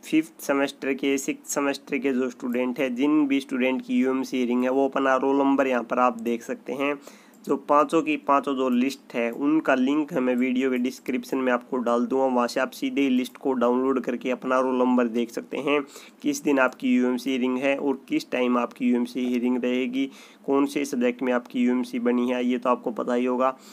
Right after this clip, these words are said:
आप अपना रोल नंबर देख के जा सकते हैं किस दिन आपकी यूएमसी हियरिंग है। पाँचों की पाँचों जो लिस्ट है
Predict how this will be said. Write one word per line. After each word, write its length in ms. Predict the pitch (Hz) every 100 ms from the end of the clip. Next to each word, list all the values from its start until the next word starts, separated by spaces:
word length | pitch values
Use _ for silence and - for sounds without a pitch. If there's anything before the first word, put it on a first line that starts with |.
| - -
आप 180 | 135 143
अपना 220 | 139 139
रोल 180 | 135 139
नंबर 280 | 147 147 143
देख 240 | 123 131
के 240 | - 135 131
जा 200 | 120 120
सकते 260 | 127 120 127
हैं 160 | 131
किस 260 | 123 135 117
दिन 160 | 131 123
आपकी 340 | 123 - 127
यूएमसी 320 | 123 120 123
हियरिंग 340 | 123 117 120 127
है। 100 | 135
पाँचों 420 | - 135 135 151
की 140 | 139 131
पाँचों 360 | - 127 123 127
जो 100 | 123
लिस्ट 340 | 123 131 -
है 220 | 123 120